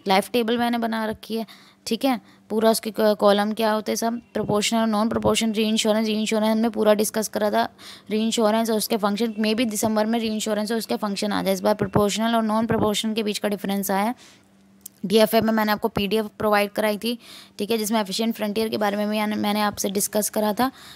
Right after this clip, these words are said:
ठीक है, तो इसकी मैंने पीडीएफ़ प्रोवाइड कराई थी, कम्युनिटी टैब में इसका लिंक है, आप वहाँ से, ठीक है, स्क्रॉल कर लेना, सबसे नीचे होगा, ठीक है। ये मैंने एग्जाम से पहले ही अपलोड करी थी, सिक्स्थ of October या फिफ्थ of October में मैंने डाला था। आप कम्युनिटी टैब में जाके डेट का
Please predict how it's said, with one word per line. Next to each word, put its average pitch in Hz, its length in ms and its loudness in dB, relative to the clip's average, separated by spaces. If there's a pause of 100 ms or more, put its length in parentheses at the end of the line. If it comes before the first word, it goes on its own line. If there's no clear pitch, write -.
(140)
ठीक 208 160 -6
है, 277 140 2 (380)
तो 208 100 2
इसकी 226 260 0
मैंने 247 200 2
पीडीएफ़ 220 380 0
प्रोवाइड 220 340 0
कराई 220 220 0
थी, 254 80 -2
कम्युनिटी 208 440 -2
टैब 208 220 0
में 214 120 0
इसका 220 220 -2
लिंक 226 340 2
है, 240 240 2
आप 208 120 0
वहाँ 208 140 0
से, 262 240 -2 (380)
ठीक 220 140 -2
है, 254 60 6
स्क्रॉल 226 360 4
कर 226 140 0
लेना, 220 300 0
सबसे 247 220 -4
नीचे 226 280 -2
होगा, 233 320 0 (400)
ठीक 226 160 -2
है। 269 160 2 (320)
ये 208 160 2
मैंने 220 260 4
एग्जाम 208 300 2
से 240 100 -2
पहले 208 260 2
ही 240 60 4
अपलोड 220 320 0
करी 214 240 -2
थी, 240 80 0
सिक्स्थ - 400 -4 (600)
of 220 240 2
October 220 680 2
या 226 100 4
फिफ्थ 226 280 0
of 214 100 2
October 214 500 0
में 220 160 -2
मैंने 220 260 -2
डाला 208 280 0
था। 240 140 4
आप 220 160 0
कम्युनिटी 202 380 -2
टैब 214 160 0
में 214 140 -2
जाके 208 300 -2
डेट 208 260 0
का 269 220 -2